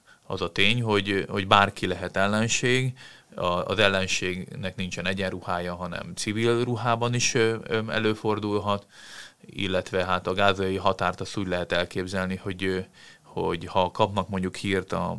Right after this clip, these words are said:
az ottani terroristák, hogy most jönnek kisöpörni egy kibuczt a, a, az izraeli katonák, akkor egyszer csak lelépnek onnan, visszamennek, eh, valami védettebb övezetbe,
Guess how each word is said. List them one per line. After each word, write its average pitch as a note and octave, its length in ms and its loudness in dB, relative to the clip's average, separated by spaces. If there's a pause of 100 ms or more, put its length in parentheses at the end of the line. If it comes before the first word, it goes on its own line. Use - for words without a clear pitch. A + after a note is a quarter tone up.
az F#2 160 -4
ottani G2 340 2
terroristák, F#2 800 -2
hogy F2+ 140 -6
most F#2+ 240 0
jönnek G2+ 300 2
kisöpörni F#2 640 -2
egy F#2 140 -2
kibuczt - 600 -2 (440)
a, - 140 -6 (640)
a, E2 280 -4 (100)
az G2 140 -4
izraeli F2+ 520 -2
katonák, C#3 640 -2
akkor B2+ 240 0
egyszer B2 240 4
csak F#2 160 -4
lelépnek A2 540 0
onnan, D3+ 460 0 (340)
visszamennek, F2 880 0
eh, - 140 -4
valami E2+ 280 -4
védettebb B2+ 500 4
övezetbe, D3+ 680 4